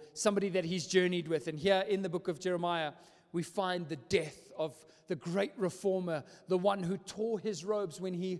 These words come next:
heard the word of God, and it, and the one who led Israel with the help of Jeremiah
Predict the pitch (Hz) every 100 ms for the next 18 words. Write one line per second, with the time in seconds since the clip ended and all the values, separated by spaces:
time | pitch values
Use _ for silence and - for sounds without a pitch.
0 | 185 202 190 170 - - - _ - 175
1 | 160 202 190 185 160 - 190 170 160 165
2 | 170 - - _ 180 175 175 196 185 196
3 | 185 190 208 208 - 208 170 202 190 185
4 | 175 180 185 170 202 196 185 - 190 175
5 | 175 170 165